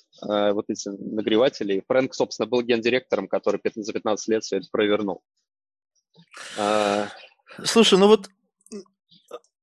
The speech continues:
Speaker 2: ваш пример является заразительным для других игроков? Просто, знаешь, ну вот выглядит так, что вы занимаетесь благим делом, но так, д-, если честно сказать, ну, мне кажется, ноша непосильна. Ну, нельзя одному игроку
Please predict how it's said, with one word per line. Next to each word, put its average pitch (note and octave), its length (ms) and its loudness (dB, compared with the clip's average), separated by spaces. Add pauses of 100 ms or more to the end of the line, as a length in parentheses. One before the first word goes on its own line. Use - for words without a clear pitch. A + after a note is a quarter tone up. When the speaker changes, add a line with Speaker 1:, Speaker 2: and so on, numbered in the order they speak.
(240)
Speaker 2:
ваш G3+ 360 6
пример F3+ 320 6
является F3+ 480 4
заразительным D3+ 800 2
для D3 200 4
других C#3+ 480 -2
игроков? B2 400 0
Просто, E3+ 320 2
знаешь, G#3 300 2
ну G3 80 0
вот F3+ 180 0
выглядит G3+ 340 -2
так, G#3+ 180 4
что - 240 0
вы F3+ 240 -4
занимаетесь F3+ 540 0
благим F3 400 0
делом, F#3+ 340 2
но F3 200 -2 (480)
так, - 300 -2
д-, C3+ 140 -14 (640)
если F3 300 2
честно F3 320 2
сказать, - 260 -6
ну, E3 100 0
мне D#3+ 180 -2
кажется, E3+ 280 4
ноша F3 300 2
непосильна. D3+ 640 -2
Ну, D#3 280 0
нельзя E3+ 520 6
одному D3+ 680 2
игроку C#3+ 600 0